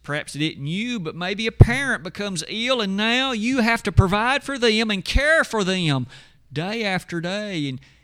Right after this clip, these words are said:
you no longer have the capability to enjoy perhaps traveling or other things that you would have enjoyed had those other matters not arisen. Notice you don't have the power or luxury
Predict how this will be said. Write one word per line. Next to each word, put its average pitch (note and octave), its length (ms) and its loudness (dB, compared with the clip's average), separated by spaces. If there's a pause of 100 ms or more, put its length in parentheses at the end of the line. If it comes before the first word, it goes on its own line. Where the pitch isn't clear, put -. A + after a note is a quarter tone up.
you D#3+ 160 -10
no G3+ 220 -6
longer A3+ 680 -2 (420)
have D#3+ 160 2
the D#3 60 2
capability F3 760 0
to E3+ 200 4
enjoy F#3+ 640 4
perhaps E3+ 440 0
traveling E3 680 -4
or E3+ 100 -2
other E3 200 -2
things G3+ 400 -6
that F3+ 240 -4
you G3 240 -2
would B3 380 0
have A3+ 260 2
enjoyed A#3 680 0 (520)
had C#3+ 180 -8
those C#3+ 220 -2
other D3+ 220 2
matters D3+ 480 0
not A#2+ 200 -4
arisen. A#2+ 800 -2 (1200)
Notice D3+ 400 0
you D#3+ 100 -4
don't D#3 220 -6
have D#3 240 -4
the D#3 80 -4
power F3 420 4
or D3 240 6
luxury D#3 800 -4